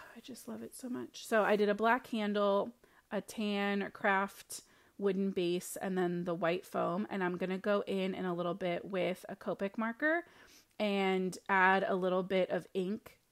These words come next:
to the foam so that it will match one of the Distress Oxide pads that I'm gonna be using.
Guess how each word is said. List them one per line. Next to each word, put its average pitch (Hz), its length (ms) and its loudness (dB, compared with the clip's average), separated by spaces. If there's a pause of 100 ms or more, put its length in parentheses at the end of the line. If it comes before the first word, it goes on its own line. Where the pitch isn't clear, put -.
(100)
to 180 600 0
the 175 140 -4
foam 185 560 -2
so 214 160 -6
that 185 140 -2
it - 100 -2
will 180 140 -2
match 175 580 -2
one 180 220 -2
of 170 180 -4
the 180 160 -4
Distress 175 640 -6
Oxide 170 800 -4 (520)
pads 180 500 0
that 214 100 0
I'm 220 140 2
gonna 226 160 0
be 226 80 0
using. 269 560 0